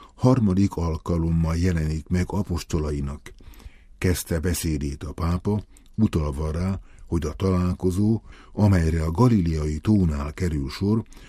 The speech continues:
főként Simon Péterhez kapcsolódik. Minden Péterrel kezdődik, amikor ezt mondja a többi tanítványnak:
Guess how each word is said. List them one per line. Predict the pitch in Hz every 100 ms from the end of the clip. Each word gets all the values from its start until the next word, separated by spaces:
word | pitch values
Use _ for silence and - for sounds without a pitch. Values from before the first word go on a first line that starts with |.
| -
főként | - 127 123 117 107
Simon | - - 120 80 76
Péterhez | - 82 76 82 67 78
kapcsolódik. | - 82 - - 76 71 71 82 - - - - - - - - -
Minden | 139 165 156 139 147
Péterrel | 135 90 80 90 92 101 95
kezdődik, | 87 78 78 76 69 69 - - - - -
amikor | 95 95 - 87
ezt | 101 110
mondja | 90 85 80 73
a |
többi | - 98 78 76
tanítványnak: | 92 92 92 85 92 87 85 85 80 -